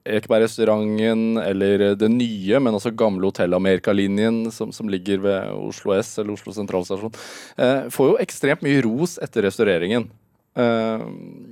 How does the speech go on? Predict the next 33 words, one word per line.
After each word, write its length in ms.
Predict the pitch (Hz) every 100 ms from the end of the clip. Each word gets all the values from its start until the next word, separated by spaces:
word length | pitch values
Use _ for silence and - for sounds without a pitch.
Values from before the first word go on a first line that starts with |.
| -
og 80 | 262 262
det, 80 | 175
det 80 | 143 151
virker 180 | - 143
nesten 240 | 147 117
som 160 | 117 117
om 80 |
folk 320 | 127 117 117 -
setter 320 | 104 - 107
ekstra 240 | - 117
pris 480 | 110 - 95 82 -
på 160 | - 92
dette 160 | 92 -
her, 240 | 110 127
at, 160 | 101 -
at 160 | 95 -
det 160 | 107 85
er, 100 | 82 _ - - -
at 160 | -
det 60 | 139
er 140 | 127 147
gamle 220 | 107 101
bygg 160 | 90 87
som, 380 | - 101 101 98
som 160 | 110
fremdeles 400 | 101 107 95 87
står 240 | - 90 82
der 160 | 95 98
i, 100 | 98 101
i 240 | - 98 95 95 95 92
sin 160 | 107 95
prakt. 400 | 127 - - - - - - - - _ _ -
Eh, 240 | 120 139